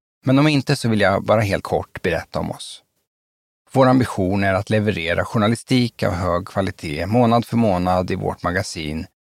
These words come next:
och dagligen på vi punkt se. Vi samarbetar med de bästa skribenterna och fotograferna i Sverige. Och jag vill nämna några saker som vi har publicerat nu under våren.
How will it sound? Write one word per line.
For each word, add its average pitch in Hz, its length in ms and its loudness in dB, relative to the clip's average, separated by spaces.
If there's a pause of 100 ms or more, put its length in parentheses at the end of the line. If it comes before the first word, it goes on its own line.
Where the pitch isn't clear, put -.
(140)
och 127 100 -2
dagligen 92 540 0
på 107 140 -4
vi 87 160 -4
punkt 87 360 -6
se. - 320 -10 (880)
Vi - 100 -2
samarbetar 92 760 2
med 110 140 2
de 113 80 2
bästa 104 320 0
skribenterna 90 680 -2
och 87 180 -2
fotograferna 82 640 -4
i - 20 -4
Sverige. 90 480 -4 (640)
Och 127 80 2
jag 127 60 6
vill 139 100 4
nämna 135 220 4
några 135 220 4
saker - 380 -2
som 92 160 -4
vi 85 60 0
har 78 60 0
publicerat 92 580 -2
nu 98 80 -2
under 95 200 0
våren. 104 500 -4